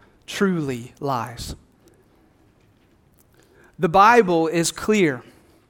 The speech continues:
that the call to follow Christ is not always filled with comfort and ease and physical prosperity in this life.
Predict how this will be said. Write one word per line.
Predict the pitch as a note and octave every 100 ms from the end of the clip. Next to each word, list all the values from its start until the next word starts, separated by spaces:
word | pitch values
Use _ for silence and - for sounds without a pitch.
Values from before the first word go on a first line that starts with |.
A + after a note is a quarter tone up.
| _ _ - -
that | F3
the | F3
call | - A3+ A#3+
to | A3
follow | G#3+ G3+ G#3 F#3+
Christ | - F#3+ E3 D#3+ -
is | E3+ F#3
not | F#3 G#3 G#3
always | E3 G3 G#3+ F#3+ F3+
filled | - - G3 D#3 C3+ - - - -
with | D#3 -
comfort | - F#3 F#3 G#3 G#3 - - _ - - _ D3
and | D#3+
ease | G#3 G#3 G3+ G3 F3 - - _ _ _ _
and | D#3+
physical | - G#3+ F#3 - F#3
prosperity | E3 F#3 E3+ - F#3 F3+ F3 D3+ C#3+
in | D3+
this | D#3 -
life. | D#3+ D3 B2+ - -